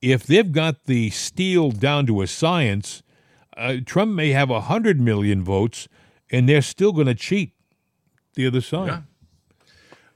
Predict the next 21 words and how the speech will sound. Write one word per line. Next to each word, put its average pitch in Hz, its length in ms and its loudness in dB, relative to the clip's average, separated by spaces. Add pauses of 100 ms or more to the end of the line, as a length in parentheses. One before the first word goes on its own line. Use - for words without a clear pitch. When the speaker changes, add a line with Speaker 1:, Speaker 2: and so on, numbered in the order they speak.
(140)
Speaker 2:
That's 127 420 -4
what 143 160 0
I'm 117 140 0
saying. 104 440 -2
That's 110 300 -4
why, 110 500 -2
but, 156 280 -4
you 175 120 -4
know, 180 160 0
the 170 120 -2
numbers 180 360 -2
are 151 40 -2
growing, 143 500 -2 (340)
and 120 200 -2
we 170 120 0
gotta 160 240 -2
keep 127 280 -4
up 101 180 -4
with 90 180 -2
it 90 160 -4
and 82 420 -6